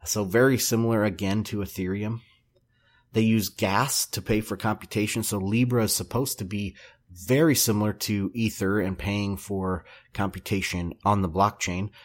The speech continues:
They don't talk about this too much, but they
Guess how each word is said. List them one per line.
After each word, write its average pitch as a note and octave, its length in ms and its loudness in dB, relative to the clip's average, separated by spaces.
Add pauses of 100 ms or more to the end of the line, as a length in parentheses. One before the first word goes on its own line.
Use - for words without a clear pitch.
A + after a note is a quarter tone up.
(100)
They A#2 100 2
don't C#3+ 340 2
talk - 380 0
about C3+ 340 0
this B2+ 240 2
too - 260 0
much, C#3+ 360 2
but A2 220 2 (280)
they G#2+ 300 2